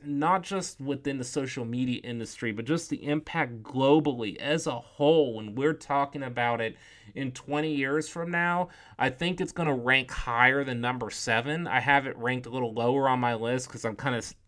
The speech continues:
talking through it from a social media specialist angle, but the global impact of Facebook Live, the global impact of the foundation laid by Periscope, I think is extremely important, something that we should,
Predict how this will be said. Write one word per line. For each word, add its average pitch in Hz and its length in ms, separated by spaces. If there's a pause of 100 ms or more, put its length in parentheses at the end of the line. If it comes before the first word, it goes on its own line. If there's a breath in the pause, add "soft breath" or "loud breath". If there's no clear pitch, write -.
talking 127 440
through 117 360
it 139 80
from 120 200
a 107 60
social 117 400
media 135 280
specialist 151 600
angle, 156 460 (320 loud breath)
but 127 100
the - 80
global 139 560
impact 151 500
of 127 60
Facebook 135 640
Live, 127 460 (240 loud breath)
the 113 80
global 135 500
impact 143 720
of 127 160
the 107 40
foundation 123 1000
laid 131 240
by 120 100
Periscope, 180 840 (400 soft breath)
I 123 80
think 147 140
is 113 140
extremely 127 600
important, 117 540
something 123 360
that 107 140
we 120 220
should, 139 400